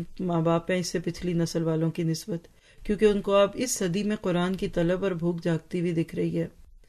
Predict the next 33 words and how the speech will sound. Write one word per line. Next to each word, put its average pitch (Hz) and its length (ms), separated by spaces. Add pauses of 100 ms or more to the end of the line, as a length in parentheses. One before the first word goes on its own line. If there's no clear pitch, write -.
(420)
और 233 140
जो 233 160
बहक 185 340
जाए 214 180
तो 208 140
कह 196 260
दीजिए 214 340
कि 185 140
मैं 190 180
सिर्फ 220 280
होशियार 175 400
करने 196 320
वालों 196 300
में 214 140
हूँ, 220 80 (280)
फिर 233 140
बहके 233 360
वो 233 120
उनके 226 160
लिए 220 120
दुआएं 208 220
कर 226 160
लीजिए। 208 360 (680)
कह 247 140
दीजिए 220 380
कि 208 120
तमाम 196 400
तारीफें 196 460
अल्लाह 180 440
ही 180 200 (220)
के 180 100
लायक 165 360
हैं, 160 300